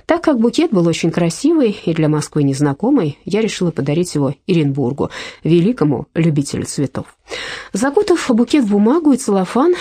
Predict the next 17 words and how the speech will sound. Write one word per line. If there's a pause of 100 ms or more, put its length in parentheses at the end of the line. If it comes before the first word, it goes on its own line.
я
приехала
на
улицу
Горького,
восемь. (100)
Мы
с
Любовью
Михайловной
поставили
его
в
воду (320)
и
позвали
Эренбурга.